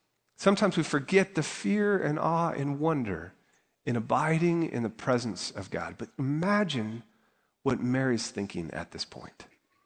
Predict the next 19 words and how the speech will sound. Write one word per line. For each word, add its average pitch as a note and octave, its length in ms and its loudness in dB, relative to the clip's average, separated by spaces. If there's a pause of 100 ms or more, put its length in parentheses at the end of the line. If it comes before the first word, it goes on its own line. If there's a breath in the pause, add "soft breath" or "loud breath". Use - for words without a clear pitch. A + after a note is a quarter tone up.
(760)
Me? D3+ 300 0 (1700)
I - 100 -2
get F#3 100 0
to F3+ 60 0
be D#3 120 0
with A2 360 0 (340)
God? - 460 -2 (960)
What's F#3 260 0
this - 260 -2
mean? G#3 360 2
What's D3+ 200 -2
this - 280 -2
look A3+ 200 -4
like? - 420 -4 (580)
She - 80 -14
goes F#3 160 6
on F#3+ 120 8
to E3+ 60 6
verse D#3+ 280 4